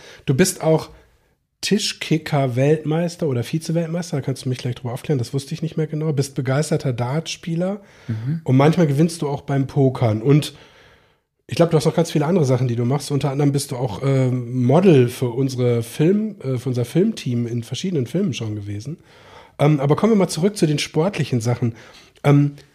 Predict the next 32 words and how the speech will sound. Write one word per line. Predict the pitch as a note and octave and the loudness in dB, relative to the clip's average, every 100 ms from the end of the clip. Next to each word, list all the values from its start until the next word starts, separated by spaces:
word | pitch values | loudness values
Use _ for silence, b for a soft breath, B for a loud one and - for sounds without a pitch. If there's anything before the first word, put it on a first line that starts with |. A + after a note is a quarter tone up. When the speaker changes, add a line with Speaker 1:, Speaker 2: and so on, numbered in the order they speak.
| B | B
Speaker 1:
warst | - D#3+ - | -2 -2 0
du | |
schon | - C3 | 0 0
immer | D3+ A#3 | 2 2
so | F3+ | 2
wettbewerbsorientiert? | C3 - F#3 F#3+ F#3 F3+ F3 F3+ - A3+ C#4 - b b b b b b _ _ | 0 0 0 -2 -2 -4 -4 -6 -6 -8 -8 -14 b b b b b b _ _
Speaker 2:
Ja, | - | -4
es | - - - | -4 -10 -10
klingt | - A#2+ | 0 2
auf | A2+ A2+ | 2 4
jeden | B2 | 2
Fall | B2 A#2 | 2 0
spannend, | - - A2 A2 | 0 2 4 4
wie | A2 | 2
du | G#2+ | 0
die | G2+ G#2 | 0 -2
Sachen | G#2 A#2+ A#2+ | 0 4 4
da | F#2+ | 4
aufzählst. | - G2 - G#2+ A#2+ C#3+ - _ | 2 0 0 4 4 2 -6 _
Es | |
klingt, | - A2+ | -2 2
als | G#2+ G2 | 2 0
wäre | G#2+ | 0
ich | G#2+ - - - - | 0 -2 -18 -16 -2
voll | G#2+ | -2
die | G#2 | -2
spannende | G2+ G#2+ G2+ G2 | -2 0 2 0
Person, | G#2 G2 G#2 G2+ | -2 -2 -2 -2
aber | F#2+ | -4
es | G2 | -6
ist, | - - - | -8 -16 -8
äh, | G2 F#2+ | -6 -6